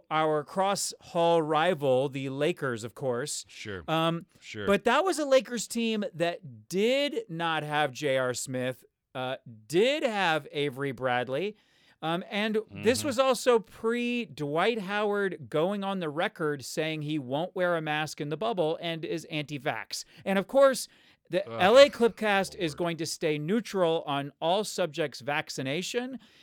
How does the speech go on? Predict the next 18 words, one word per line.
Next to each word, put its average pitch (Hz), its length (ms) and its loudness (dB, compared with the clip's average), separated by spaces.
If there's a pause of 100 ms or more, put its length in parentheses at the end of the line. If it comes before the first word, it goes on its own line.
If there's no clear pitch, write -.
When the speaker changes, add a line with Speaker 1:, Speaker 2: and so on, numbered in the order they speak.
(180)
Speaker 1:
However, 202 580 4 (200)
Dwight 240 280 4
Speaker 2:
Yeah. 262 60 0
Speaker 1:
Howard 262 300 8
is 170 120 2
looking 175 200 -2
like 151 120 -4
a 139 100 0
real 165 800 8
loose 147 260 -2
cannon 131 340 -2
out 117 220 -2
there. 117 400 -2 (460)
Um, 143 520 4 (140)
Speaker 2:
<laughs> - 160 -16
I 185 40 -14
will 165 200 -8
not, 123 400 -4